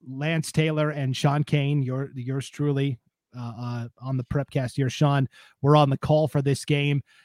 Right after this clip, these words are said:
And, and this ended up being a pretty, uh, fun back and forth affair as well. Highland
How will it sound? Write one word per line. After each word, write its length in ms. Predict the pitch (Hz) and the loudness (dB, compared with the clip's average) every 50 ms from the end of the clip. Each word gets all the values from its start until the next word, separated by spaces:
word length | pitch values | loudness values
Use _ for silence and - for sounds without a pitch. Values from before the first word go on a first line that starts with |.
| _ _ _ _ - | _ _ _ _ -6
And, 240 | 160 165 165 160 - | -4 -2 -2 -2 -2
and 220 | 180 180 175 165 185 | 2 4 6 8 8
this 220 | 277 302 - - | 6 6 4 4
ended 240 | 349 302 214 170 156 | 4 4 6 4 4
up 140 | 139 120 - | 4 2 2
being 260 | 143 135 127 120 117 | 2 2 2 0 0
a 60 | 113 | 0
pretty, 500 | - 147 147 135 131 131 131 131 127 127 | 0 0 2 2 2 2 2 2 2 0
uh, 160 | 123 120 120 | 0 -2 -2
fun 520 | 113 - - - - 160 143 139 139 139 127 | -4 -8 -12 -10 -4 -2 0 2 2 0 2
back 340 | 110 147 147 143 135 - | 2 0 0 0 0 0
and 120 | 147 123 - | -2 -2 -2
forth 300 | - 147 143 135 117 - | -2 -2 -2 -2 -2 -4
affair 380 | 113 - - 156 151 151 143 | -8 -8 -4 -2 0 2 2
as 180 | 135 123 110 120 | 0 0 -2 -4
well. 460 | 120 120 143 160 135 131 143 135 - _ _ _ _ _ _ | -4 -2 0 0 0 0 0 -2 -4 _ _ _ _ _ _
Highland 600 | - - 151 160 214 247 262 220 196 180 170 170 | -4 -2 0 0 2 2 2 4 4 4 4 2